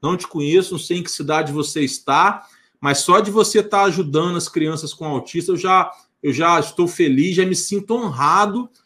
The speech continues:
de ter lhe conhecido aqui, mesmo que remotamente. É uma honra ter te conhecido, tá, Cleito? Estar te conhecendo, espero te conhecer melhor depois. É, Rebeca, você está excelente, sim, está ajudando muito mesmo com a nossa. Ah, que isso, Rebeca, eu agradeço, fica tranquila, eu não,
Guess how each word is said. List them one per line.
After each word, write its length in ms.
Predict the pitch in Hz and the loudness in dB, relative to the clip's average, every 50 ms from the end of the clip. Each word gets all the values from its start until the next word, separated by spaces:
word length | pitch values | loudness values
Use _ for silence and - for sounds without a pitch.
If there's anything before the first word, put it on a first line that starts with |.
| _ _ _ _ | _ _ _ _
de 80 | 160 | -6
ter 240 | 156 156 156 202 196 | -4 2 4 4 4
lhe 100 | 202 202 | 4 2
conhecido 680 | 196 - 214 208 208 190 - - - - 175 202 175 202 | -2 -2 0 0 2 0 0 -2 -4 -2 -4 2 4 2
aqui, 240 | 175 - - 190 190 | 2 2 -2 -6 -4
mesmo 480 | 175 165 185 214 202 208 214 208 214 | 2 4 4 4 4 2 -6 -6 -8
que 520 | - - 208 208 208 208 202 202 196 190 175 | -8 -6 -4 -2 -2 -2 -2 -2 -2 -2 0
remotamente. 840 | 160 190 185 185 190 196 196 - 226 214 190 156 147 139 127 - - | 0 0 -2 0 0 0 0 0 -2 -2 0 0 0 -2 -2 -4 -6
É 40 | 139 | -4
uma 200 | 160 190 185 170 | 0 2 2 2
honra 220 | 175 202 208 214 | 2 2 2 0
ter 160 | 214 214 214 202 | 0 0 -4 -6
te 100 | - - | -6 -8
conhecido, 540 | _ 220 220 214 214 - - 156 147 123 | _ -2 -2 -2 -2 -4 0 0 -2 -2
tá, 180 | - - - 190 | 0 -4 -4 -4
Cleito? 460 | 185 - 175 151 123 110 - _ _ _ _ _ _ _ _ _ _ _ _ - | 0 2 2 2 2 0 -2 _ _ _ _ _ _ _ _ _ _ _ _ -6
Estar 380 | - - - - 226 220 220 | -6 2 4 6 6 6 4
te 80 | - - | 0 -8
conhecendo, 600 | - 214 214 208 196 202 - - 165 147 135 120 | -4 -2 0 0 0 -2 -2 -2 -2 -2 -2 -4
espero 340 | 113 - - - 156 185 190 | -6 -6 -4 -2 -2 -2 -2
te 80 | - - | -4 -6
conhecer 340 | - 214 196 202 - 208 | -6 -6 -4 -2 -2 -2
melhor 400 | 202 208 220 214 185 190 196 196 | -2 0 0 0 0 2 2 2
depois. 600 | 196 220 214 - - 139 120 110 101 - - _ _ _ _ _ _ _ _ _ _ _ _ _ _ _ | 2 0 -2 -2 -4 -4 -4 -4 -6 -10 -18 _ _ _ _ _ _ _ _ _ _ _ _ _ _ _
É, 140 | - 135 131 | -4 -2 0
Rebeca, 560 | 127 180 196 170 156 175 170 160 - - 139 | 2 2 2 4 4 4 4 4 2 0 -2
você 260 | 131 156 151 - 190 | -2 -2 0 2 0
está 240 | 196 190 - - 208 | 0 0 0 0 0
excelente, 540 | 208 196 - - 214 180 175 190 220 226 226 | 0 0 2 0 2 2 2 2 0 -2 -4
sim, 220 | - - 185 175 | -4 -6 -4 -4
está 220 | 170 170 - 180 175 | -6 -6 -4 -6 -4
ajudando 380 | 165 175 156 175 180 190 190 | -4 -4 -4 -4 -4 -4 -4
muito 380 | 180 160 156 175 208 208 208 185 | -4 -4 -4 -4 -4 -4 -4 -4
mesmo 260 | 175 170 185 185 185 | 2 2 2 2 2
com 100 | 180 185 | -2 -6
a 40 | 185 | -4
nossa. 320 | 190 185 185 185 175 170 | -4 -4 -2 0 2 2
Ah, 60 | 151 | 2
que 120 | - - 233 | 2 0 -2
isso, 220 | 240 214 190 - | 0 0 0 0
Rebeca, 480 | - 185 175 170 190 185 160 139 - 123 | -2 -4 0 2 2 2 2 0 0 -2
eu 140 | 123 151 170 | 0 0 0
agradeço, 500 | 175 180 208 220 196 151 151 143 135 - | -2 -2 -2 -2 0 2 2 2 2 0
fica 180 | - 175 190 | -2 -6 -6
tranquila, 460 | - - 233 233 226 - 160 156 143 | -4 -2 -4 -4 -4 -2 0 2 2
eu 60 | 135 139 | 2 2
não, 220 | 160 196 202 202 | 0 -2 -2 -6